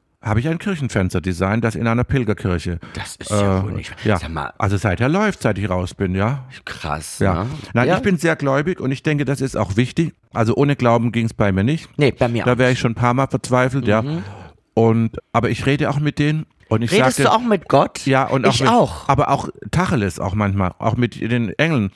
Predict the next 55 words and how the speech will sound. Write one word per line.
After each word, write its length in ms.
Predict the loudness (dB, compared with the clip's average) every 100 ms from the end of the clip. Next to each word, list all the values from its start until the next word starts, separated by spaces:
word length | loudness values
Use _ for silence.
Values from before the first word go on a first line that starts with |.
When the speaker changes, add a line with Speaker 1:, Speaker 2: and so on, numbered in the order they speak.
| -10 -20 -8
Speaker 1:
Ich 180 | -6 0
sag 200 | 0 0
auch 120 | -2
so, 160 | -2
pass 240 | -4 -4 -4
mal 120 | -2
auf, 200 | -2 -2
ich, 160 | -2 0
wenn 120 | 0
ich 80 | 0
ein 100 | 2
Taxi 300 | 0 0 -2
bestelle, 500 | -2 2 2 4 0 _ _ _ _
dann 260 | 0 0 0 -2
sag 300 | 0 2 0
ich, 100 | -2
ich 140 | -4
möchte 240 | -2 -2 -4
ein 80 | -4
Taxi, 420 | -4 -4 -4 -4 _ _ -20 -20 _
ich 60 | -4
möchte 220 | -2 0
aber 160 | 0 0
nicht 180 | -2
so 100 | -2
eine 200 | -2 -2
Stinkkarre, 600 | -4 -4 -4 -2 0 0
ich 140 | -2 -2
möchte 240 | -4 -2
einen 100 | 0
neuen 280 | 2 2 0
Mercedes. 640 | -2 0 -2 0 -2 -6 -18 _ _
Dass 100 | -2
Speaker 2:
Das 80 | 0
Speaker 1:
ihr 60 | 2
Speaker 2:
sind 100 | 4
Speaker 1:
be- 80 | 4
Speaker 2:
aber 80 |
schon 200 | 2 0 2
sehr 220 | 4 4
anspruchsvolle 760 | 2 -2 -6 -6 -2 0 2
Speaker 1:
Pass 200 | 2 2
auf, 240 | 2 2 0
Speaker 2:
Wünsche. 200 | -2 0
Speaker 1:
neuen 300 | 2 2 2
Mercedes 680 | 0 0 0 0 0 -4 -8
und, 420 | -2 0 0 -4
äh, 720 | -12 -12 -8 -8 -8 -14 -6
einen 100 | 0
netten 260 | 0 0 -2
Fahrer 420 | 0 2 2 0
und 220 | -2 -2
alles 280 | 0 -2 0
Speaker 2:
Verrückt. 0 |
Speaker 1:
sauber. 380 | 2 2 -2